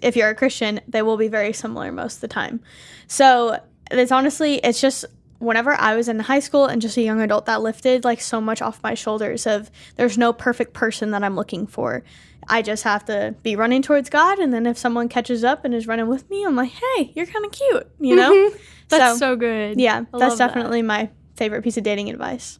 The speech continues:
Speaker 2: Yeah, 'cause it's your, your focus is on the Lord, not on who
Speaker 1: Exactly.
Speaker 2: it is, like, who the
Speaker 1: Exactly.
Speaker 2: guy is.
Speaker 1: Not
Speaker 2: That's
Speaker 1: how
Speaker 2: so good.
Speaker 1: cute he is, not how whatever.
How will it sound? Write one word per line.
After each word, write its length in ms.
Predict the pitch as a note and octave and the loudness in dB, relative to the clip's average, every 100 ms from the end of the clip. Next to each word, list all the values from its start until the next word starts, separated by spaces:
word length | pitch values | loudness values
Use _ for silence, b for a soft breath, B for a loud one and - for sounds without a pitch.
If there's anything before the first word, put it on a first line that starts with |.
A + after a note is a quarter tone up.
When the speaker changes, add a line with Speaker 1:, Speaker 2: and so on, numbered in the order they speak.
| - | -12
Speaker 2:
Yeah, 280 | B3+ A#1+ B3 | -10 -8 -8
'cause 220 | - B3 | -6 -2
it's 160 | D4 D4+ | 0 0
your, 120 | C#4 - | -4 -4
your 160 | C4 C4 | -4 -2
focus 460 | B3+ B3+ B3 A#3+ | 0 -2 -2 -4
is 120 | A#3+ G#3+ | -2 -2
on 140 | G#3 | -4
the 100 | G3+ | -6
Lord, 300 | G#3 G#3+ G#3 | -6 -6 -4
not 280 | G#3+ G#3 G#3 - | -4 -4 -6 -8
on 160 | A3 | -4
who 40 | A#3 | -4
Speaker 1:
Exactly. 480 | G#3+ A3 A#3+ G#3+ G3+ | -2 0 2 2 -2
Speaker 2:
it 80 | |
is, 440 | A3 F#3+ - A#3+ - | -6 -6 -8 -6 -4
like, 240 | C3+ - | -6 -8
who 180 | - A#3+ | -6 -4
the 80 | G#3+ | -2
Speaker 1:
Exactly. 300 | - A2+ - | -4 -6 -8
Speaker 2:
guy 20 | |
is. 260 | - - - | -8 -10 -8
Speaker 1:
Not 160 | A#3 - | -6 -4
Speaker 2:
That's 120 | A#3 | -2
Speaker 1:
how 80 | A#3 | -2
Speaker 2:
so 60 | A3+ | -2
good. 80 | - | -2
Speaker 1:
cute 180 | D4+ | -2
he 220 | C4+ C4 B3+ | 0 2 2
is, 180 | B3 | 2
not 240 | A#3+ A3+ A#3+ | 0 -2 -2
how 260 | A3+ A3 | -2 -2
whatever. 520 | G#3 G#3 G#3 - - | -2 -2 -4 -4 -8